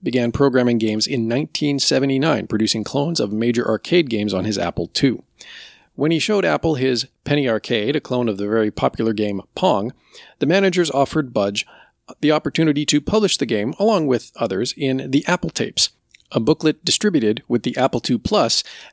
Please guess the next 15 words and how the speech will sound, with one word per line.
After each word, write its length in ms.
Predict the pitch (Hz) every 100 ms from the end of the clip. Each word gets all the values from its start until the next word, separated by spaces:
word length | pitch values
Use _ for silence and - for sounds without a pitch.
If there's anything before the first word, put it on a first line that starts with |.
| -
as 240 | 139 139
of 260 | - 135 117 -
June 400 | 107 113 135 131 120
nineteen 460 | 113 113 - 113
seventy-nine. 680 | - 98 98 101 139 90 78 _ _ _ _
Budge's 340 | 117 156 151 143
collaboration 600 | 139 139 123 127 131 127
with 140 | 110
Remmers 360 | 120 135 127 117 -
started 380 | - - 123 123
only 220 | 120 113
a 40 |
few 160 | - 117
months 280 | 107 98 -
later, 280 | 156 117